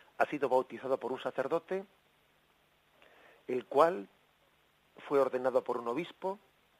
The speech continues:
el cual obispo fue ordenado por otro, y haya habido una cadena de transmisión que empalma con uno de los doce apóstoles. Cualquiera de nosotros está unido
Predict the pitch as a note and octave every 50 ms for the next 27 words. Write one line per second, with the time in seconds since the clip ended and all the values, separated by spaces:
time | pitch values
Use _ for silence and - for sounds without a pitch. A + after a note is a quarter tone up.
0 | _ _ _ _ _ _ _ _ _ _ _ - - - - - - _ _ _
1 | - B2 A2+ - - C3+ C3 B2+ C3 - - - B2 B2 - - C3+ B2+ A#2+ A2+
2 | A2+ A2+ A2+ A2+ A2 - - A2+ C3+ D#3 - - - D#3+ E3+ E3+ _ _ - -
3 | - _ _ - B2+ A#2 B2+ D3 D3 C#3 C3+ C#3 C#3 C3 C#3 C#3 C3+ C3 B2+ -
4 | - - B2+ A#2 G#2+ C3 D3+ C#3+ C3+ B2+ B2 A#2+ - - A#2 A2 A#2 A#2+ A#2 -
5 | - D#3 E3+ A3+ - _ _ _ _ _ _ _ _ - - B2+ A2 G#2+ - C#3+
6 | D#3+ E3 F3 F3 - - C3+ C3 C#3 C#3+ C3+ C3+ A#2+ A2+ - B2+ A#2 - B2 A2+
7 | G#2 - G2+ F#2 - - - F#2 - G2 - - - _ _ _ _ _ _ _
8 | _ _ _ _ _ _ _ _ _ _ _ - - A2+ G#2+ - E3+ F3+ E3+ D#3
9 | D#3 C#3+ D#3 E3 - D3+ C#3 B2+ - - F3+ E3+ E3 D3 D3 F3 E3+ B2+ A2 G2
10 | -